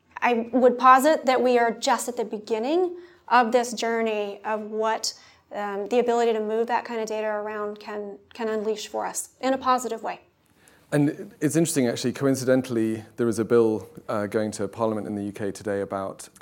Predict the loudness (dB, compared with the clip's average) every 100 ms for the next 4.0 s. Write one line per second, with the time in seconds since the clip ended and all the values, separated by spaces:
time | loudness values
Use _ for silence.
0 | -20 -20 _ -6 -4 -4 -6 -4 -4 -6
1 | -8 -10 -10 -10 -8 -12 -12 -10 -8 -6
2 | -8 -12 -20 -14 -10 -10 -12 -10 -8 -8
3 | -8 -8 -8 -8 -14 -12 -8 -8 -10